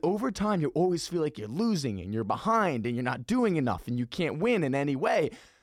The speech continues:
that takes a toll on us. We may not see it initially, but it starts to take a toll on our insides in so many different ways.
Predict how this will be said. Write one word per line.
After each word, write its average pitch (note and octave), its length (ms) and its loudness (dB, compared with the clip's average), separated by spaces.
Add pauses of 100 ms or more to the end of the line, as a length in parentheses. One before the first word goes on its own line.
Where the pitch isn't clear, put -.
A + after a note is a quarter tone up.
(120)
that - 160 -2
takes - 240 -2
a - 20 -2
toll A#3 320 0
on B2 140 0
us. - 220 -8
We D3 100 0
may F3+ 140 0
not G3+ 180 -2
see G#3 180 -2
it G3+ 60 0
initially, E3+ 420 0 (200)
but D#3+ 100 0
it D3+ 40 -4
starts G#3+ 240 -4
to G#3+ 60 -4
take G3 220 -4
a E3+ 60 -4
toll G3+ 480 -2
on B2+ 160 0
our A2+ 160 -2 (340)
insides B2+ 480 -2
in C3+ 80 -2
so F#3 180 -2
many E3+ 140 -2
different C3+ 320 -4
ways. - 380 -2